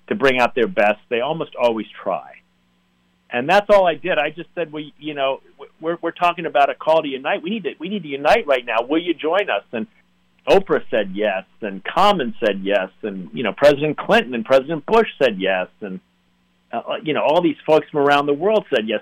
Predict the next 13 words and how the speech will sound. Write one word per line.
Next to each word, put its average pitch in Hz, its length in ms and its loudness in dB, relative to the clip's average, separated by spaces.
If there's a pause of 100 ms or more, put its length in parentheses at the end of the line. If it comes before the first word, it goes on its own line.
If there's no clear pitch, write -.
The 110 60 -10
Dalai 151 420 2
Lama 196 440 2 (100)
said 123 220 -2
yes, 110 300 0 (140)
and 104 200 -10 (680)
uh, 117 200 -2
you 131 180 -6
know, 117 100 -4
the 120 200 -4
Alvin 160 220 4
Ailey 165 320 0
Dance 202 340 -4